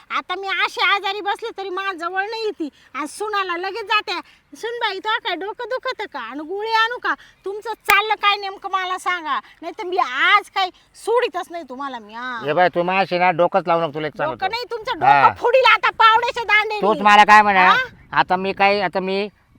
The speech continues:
Speaker 2: पोराचं लग्न केलंय, तुम्हाला काय लागेल ते सून बायका मागायचं.
Speaker 1: मग
Speaker 2: म्हणले
Speaker 1: सून-,
Speaker 2: का नाही तू?
Speaker 1: सूनबाई कमी
Speaker 2: हा?
Speaker 1: म्हणले, सूनबाईला म्हणायचं का, "बाई, तो सासूलाही दे, मलाही दे."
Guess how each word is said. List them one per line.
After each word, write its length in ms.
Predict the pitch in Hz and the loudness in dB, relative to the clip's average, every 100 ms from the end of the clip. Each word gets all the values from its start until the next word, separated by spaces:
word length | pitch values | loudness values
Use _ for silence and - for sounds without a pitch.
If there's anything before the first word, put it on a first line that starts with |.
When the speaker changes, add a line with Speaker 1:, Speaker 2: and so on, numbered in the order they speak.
| _ | _
Speaker 2:
पोराचं 300 | 156 170 175 | 2 2 2
लग्न 240 | 180 180 180 | 0 0 0
केलंय, 340 | 190 185 151 110 - _ | 0 0 0 -4 -20 _
तुम्हाला 240 | 175 185 185 | -2 2 2
काय 260 | 180 175 | 6 4
लागेल 320 | 180 175 180 170 | 6 4 2 -2
ते 120 | 175 | -6
सून 220 | 185 180 | -6 -4
बायका 240 | 165 160 | -4 -4
मागायचं. 460 | 165 160 165 147 110 - - | -4 -2 -4 -8 -14 -16 -14
Speaker 1:
मग 120 | 320 | -8
Speaker 2:
म्हणले 220 | 165 190 202 | 0 0 2
Speaker 1:
सून-, 60 | |
Speaker 2:
का 60 | 208 | 0
नाही 100 | 208 | 0
तू? 120 | 185 | -2
Speaker 1:
सूनबाई 400 | 185 - 403 403 - | -2 -2 -2 -4 -6
कमी 180 | 392 392 | -10 -2
Speaker 2:
हा? 80 | 359 | -2
Speaker 1:
म्हणले, 360 | 392 381 381 403 _ _ | -2 -4 -8 -12 _ _
सूनबाईला 460 | - 311 294 285 277 | -16 -12 -10 -10 -12
म्हणायचं 600 | 294 320 320 294 285 277 254 | -12 -10 -12 -12 -12 -12 -14
का, 60 | |
"बाई, 180 | 247 254 | -12 -12
तो 180 | 254 302 | -12 -12
सासूलाही 580 | 294 311 - 330 320 302 | -10 -12 -12 -12 -10 -8
दे, 300 | 277 269 269 | -8 -8 -10
मलाही 500 | 277 320 339 339 330 | -12 -12 -10 -10 -8
दे." 320 | 302 311 294 | -6 -4 -4